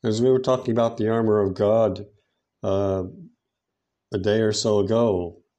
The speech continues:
it says here, it says, "Put on faith and love as the breastplate, and the hope of salvation as the helmet."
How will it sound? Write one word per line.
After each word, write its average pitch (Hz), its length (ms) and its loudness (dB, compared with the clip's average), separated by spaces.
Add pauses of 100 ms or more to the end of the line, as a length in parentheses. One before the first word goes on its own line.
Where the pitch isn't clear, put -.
(960)
it 95 120 -4
says 110 320 0
here, 117 260 2
it 101 100 0
says, 104 300 0
"Put 151 300 -2
on 120 260 0
faith 135 420 -2
and 117 220 0
love 110 460 0 (360)
as 101 220 -2
the 104 140 0
breastplate, 104 920 -4 (960)
and 107 160 0
the 107 120 0
hope 120 220 0
of 117 140 -2
salvation 113 680 0
as 101 180 -2
the 107 160 -4
helmet." 107 540 -4